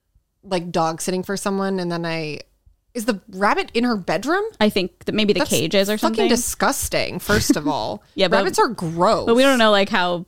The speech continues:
Speaker 2: big their place is. Maybe they don't have a choice. But yeah, it does smell. <laughs>
Speaker 1: Um, I don't know. I feel like if it were me and I did that, I would just suck it up and pay for it.
Speaker 2: If you were the sitter?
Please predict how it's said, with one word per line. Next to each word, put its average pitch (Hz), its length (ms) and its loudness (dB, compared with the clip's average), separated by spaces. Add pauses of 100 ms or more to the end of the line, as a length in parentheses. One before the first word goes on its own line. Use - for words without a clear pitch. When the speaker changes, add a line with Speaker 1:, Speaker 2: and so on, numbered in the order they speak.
(360)
Speaker 2:
big 190 180 0
their 170 120 0
place - 300 -2
is. 165 180 -2
Maybe - 120 -4
they - 80 -4
don't - 120 -6
have 185 100 -6
a 165 40 -6
choice. - 600 -6 (920)
But - 300 -4
yeah, - 220 0
it - 160 -16
does 190 180 0
smell. 214 260 0 (280)
<laughs> 247 120 2 (380)
Speaker 1:
Um, 190 880 0 (2000)
I 180 100 2
don't 196 160 4
know. 180 240 2
I - 80 -2
feel 220 160 2
like 226 100 2
if 233 100 -4
it 226 60 0
were 196 140 2
me 190 160 2
and 190 80 2
I 190 80 0
did 175 160 -2
that, 180 160 2
I 160 100 2
would 160 140 -2
just - 380 -6 (120)
suck - 280 -4
it 147 80 -2
up 127 160 -4
and 113 100 -8
pay - 160 -8
for - 300 -6
it. - 180 -2
Speaker 2:
If 202 80 2
you 202 120 2
were 175 100 2
the 165 100 -6
sitter? 190 420 -2